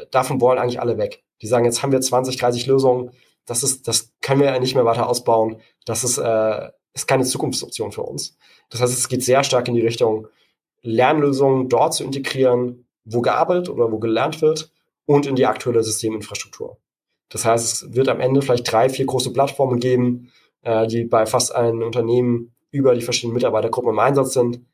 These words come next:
Und, ähm, das ist nur eine Hypothese, aber ich glaube, dass es sehr stark in die Richtung geht, dort rein zu integrieren, sehr gute Schnittstellen zu haben, vielleicht aber auch mit den Chancen dann, über die Marktplätze der großen Anbieter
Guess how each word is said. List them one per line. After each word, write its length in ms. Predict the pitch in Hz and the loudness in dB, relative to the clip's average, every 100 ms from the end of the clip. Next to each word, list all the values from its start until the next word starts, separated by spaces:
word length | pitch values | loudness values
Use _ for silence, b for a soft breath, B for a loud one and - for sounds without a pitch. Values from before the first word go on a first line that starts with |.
| _ | _
Und, 320 | 120 113 113 - | 0 0 0 0
ähm, 500 | 110 110 110 110 _ _ _ - | 2 0 -2 -6 _ _ _ -12
das 120 | 104 | -6
ist 80 | 123 | 0
nur 100 | 120 | 2
eine 80 | |
Hypothese, 480 | 120 117 - 165 160 143 | 2 0 2 4 4 2
aber 120 | 123 | 0
ich 100 | - | 0
glaube, 200 | 120 120 | 2 2
dass 80 | 117 | 0
es 120 | - | 0
sehr 120 | 123 | 0
stark 200 | 123 117 | 0 -2
in 60 | 117 | -4
die 60 | |
Richtung 300 | 117 120 117 | -6 -4 -4
geht, 300 | 104 107 - _ _ _ | -2 -4 -6 _ _ _
dort 420 | - 123 139 - - | 2 4 2 -2 -2
rein 180 | 120 135 | 0 0
zu 100 | 135 | -2
integrieren, 640 | 123 127 127 123 120 117 - _ - | -6 -6 0 0 2 -2 -8 _ -8
sehr 220 | 107 135 | 0 0
gute 100 | - | 0
Schnittstellen 400 | 151 143 135 123 | 0 0 2 0
zu 160 | 120 104 | -2 -4
haben, 280 | 113 113 _ _ _ _ _ | -6 -6 _ _ _ _ _
vielleicht 460 | - - 120 160 160 | -14 0 2 4 2
aber 80 | 135 | 0
auch 80 | |
mit 100 | 135 | -2
den 80 | 131 | -2
Chancen 460 | - 143 160 139 110 | 0 2 2 0 -4
dann, 300 | 107 135 - b b - | -4 -6 -10 b b -2
über 260 | 147 139 | 2 2
die 160 | 131 120 | 2 0
Marktplätze 800 | 117 131 - - - 120 - - - | 0 -2 -4 -4 0 0 0 -8 -8
der 80 | |
großen 340 | - 120 120 123 | -2 -2 0 -2
Anbieter 560 | 123 120 123 117 120 | -2 -2 0 0 -2